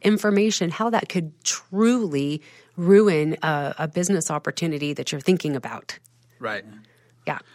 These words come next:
Speaker 2: D-, does that, what you just said, does that, um, include renting a room
Speaker 1: Well,
Speaker 2: for
Speaker 1: yeah.
Speaker 2: less than six hundred fifty square feet?
Speaker 1: Uh, I don't know. I don't,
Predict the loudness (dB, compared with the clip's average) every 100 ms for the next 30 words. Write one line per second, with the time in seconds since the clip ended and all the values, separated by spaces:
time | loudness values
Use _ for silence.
0 | -6 -4 -4 -2 -2 0 0 0 -4 _
1 | _ _ _ _ _ -2 0 2 2 0
2 | 0 -2 -2 -2 -2 0 0 0 0 -2
3 | 0 0 -2 -8 _ _ _ _ -8 -6
4 | -4 -6 -4 -6 -6 -8 -6 -4 -4 -6
5 | -16 _ _ _ 0 4 4 2 -8 _
6 | -10 -4 -2 -2 -4 -8 -10 -12 -12 -10
7 | -10 -10 -10 -12 -14 -14 -16 -14 -14 -14
8 | -16 -20 _ -2 -2 2 2 2 2 2
9 | 2 0 2 2 0